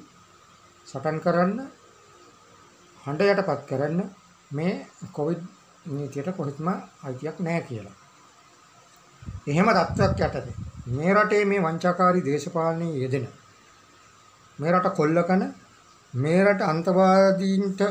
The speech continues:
ග්‍රහණයට නතු කරලා, ජාතිවාදී ආගම්වාදයෙන් මේ රට මංකොලොත් කරපු, මේ රටේ ආර්ථිකය විනාශ කරපු, ආර්ථිකය හොරා කාපු,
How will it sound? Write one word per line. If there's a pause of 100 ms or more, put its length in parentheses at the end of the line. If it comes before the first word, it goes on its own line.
(400)
ග්‍රහණයට (280)
නතු
කරලා, (440)
ජාතිවාදී
ආගම්වාදයෙන්
මේ
රට (2500)
මංකොලොත්
කරපු, (580)
මේ
රටේ
ආර්ථිකය
විනාශ
කරපු,
ආර්ථිකය
හොරා
කාපු,